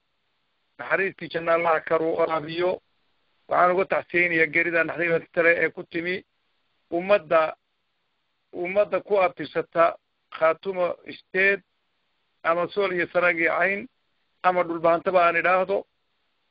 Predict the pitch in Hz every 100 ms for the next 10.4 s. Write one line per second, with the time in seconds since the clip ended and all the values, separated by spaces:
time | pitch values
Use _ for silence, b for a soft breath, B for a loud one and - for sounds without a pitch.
0 | _ 175 196 185 180 190 151 - 185 185
1 | 180 180 185 - - _ _ _ _ _
2 | _ 185 180 185 180 202 202 208 - _
3 | _ - 220 202 - - 190 175 175 175
4 | 175 175 160 185 160 - 170 - _ _
5 | _ _ _ _ _ - - 190 175 175
6 | - 196 185 175 170 175 170 175 175 175
7 | _ _ - 175 170 165 180 - 180 170
8 | 170 - 170 175 170 156 165 156 - 170
9 | 170 - 175 139 151 151 160 156 156 -
10 | 160 160 156 156